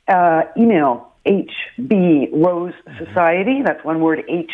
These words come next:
B Rose Society at simpatico dot C A. And, um,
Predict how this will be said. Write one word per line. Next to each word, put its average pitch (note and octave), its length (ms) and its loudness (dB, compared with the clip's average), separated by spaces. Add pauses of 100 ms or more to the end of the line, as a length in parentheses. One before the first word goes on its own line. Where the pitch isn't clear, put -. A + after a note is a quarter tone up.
(100)
B E3 160 2
Rose D#3 340 0
Society F3 600 -2
at A#2 320 -4
simpatico C3+ 560 -2
dot A2+ 280 -2 (120)
C B2+ 160 -6
A. F#2+ 320 -4 (520)
And, F3+ 500 0
um, F3 280 0